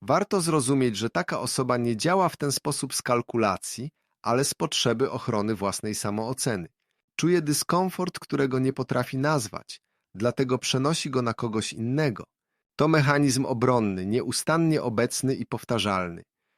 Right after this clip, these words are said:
Zamiast poradzić sobie z emocjonalnym napięciem, próbuje je od siebie odepchnąć, nieświadomie obciążając nim nową osobę w swoim życiu. Z czasem projekcja prowadzi do coraz większego dystansu,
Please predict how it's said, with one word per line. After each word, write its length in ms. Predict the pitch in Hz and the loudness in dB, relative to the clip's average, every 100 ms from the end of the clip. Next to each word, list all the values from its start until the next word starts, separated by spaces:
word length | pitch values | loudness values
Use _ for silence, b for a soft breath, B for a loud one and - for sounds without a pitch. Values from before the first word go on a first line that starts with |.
| - | -4
Zamiast 420 | 98 139 170 - | 0 2 0 0
poradzić 480 | - 135 170 180 170 | 0 2 2 0 -2
sobie 280 | 165 156 143 | 0 0 0
z 80 | |
emocjonalnym 880 | - 135 135 - 135 135 165 180 170 | 0 0 0 0 2 2 2 2 2
napięciem, 680 | 143 - 131 107 - 107 131 - _ - | 0 2 2 2 -2 -8 -10 -16 _ -2
próbuje 520 | 135 127 156 185 180 | -2 2 4 4 4
je 140 | 165 | 2
od 200 | 127 - | 0 -4
siebie 340 | - 147 143 107 | -2 0 0 -2
odepchnąć, 760 | 123 139 - - 95 90 - _ _ _ - | 0 0 0 -6 -8 -8 -16 _ _ _ -2
nieświadomie 720 | 123 127 - 131 139 175 175 | 0 0 0 2 2 2 0
obciążając 840 | 139 - 143 127 139 143 147 139 | -4 -4 0 2 2 2 2 0
nim 180 | 135 135 | 0 2
nową 380 | 127 143 151 131 | 2 2 2 0
osobę 500 | 123 - 135 123 117 | -2 0 2 2 0
w 60 | - | -4
swoim 360 | - 123 120 | -4 -2 0
życiu. 340 | 107 110 - - _ _ _ _ | 0 -2 -4 -14 _ _ _ _
Z 140 | - | -8
czasem 340 | - 175 202 175 | -2 0 0 0
projekcja 460 | 151 156 160 160 | 2 2 0 -2
prowadzi 480 | 143 135 127 143 139 | 0 0 2 0 0
do 120 | 127 | -2
coraz 340 | 123 170 175 139 | 0 -2 -2 -2
większego 480 | 139 131 147 131 120 | -2 0 0 0 -2
dystansu, 880 | 113 - - 143 143 127 - 117 | -2 -4 0 2 2 -2 -2 -4